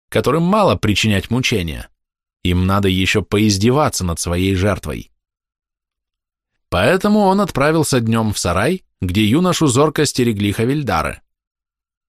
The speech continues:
Дик Сэнд лежал на полу, связанный по рукам и ногам. В последние сутки ему совсем не давали пищи. Ослабевший от пережитых страданий,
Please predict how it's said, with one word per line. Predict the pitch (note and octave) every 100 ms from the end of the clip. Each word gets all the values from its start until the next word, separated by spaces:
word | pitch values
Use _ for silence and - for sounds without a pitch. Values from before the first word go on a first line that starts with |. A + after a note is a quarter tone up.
| _ _ _ _ -
Дик | D#2+ E2 F#2 -
Сэнд | - G2 F2+
лежал | F2 E2+ F#2 F2+
на | F2
полу, | F2 F2+ B2+
связанный | A2+ G2 G#2 G2+ F#2+ F2+
по | F#2
рукам | F2+ F2+ F2+ F2+
и |
ногам. | G2+ F#2+ D#2+ C2 - _ _ _ _ _ _
В | _
последние | - G2 G#2+ G2+ G2 F#2+
сутки | C3+ A#2+ G#2+
ему | G2+ A2+
совсем | - G#2 - A#2+ A#2
не | A2
давали | G#2 G#2 A2
пищи. | G#2+ A2 F#2 - B1 - _ _ _ _ _ _ _ _ -
Ослабевший | F#2+ - - E3+ - C3+
от | A#2
пережитых | B2 B2 A#2 C#3 A#2+
страданий, | - A2 G#2+ D#3 A#2 D#2 -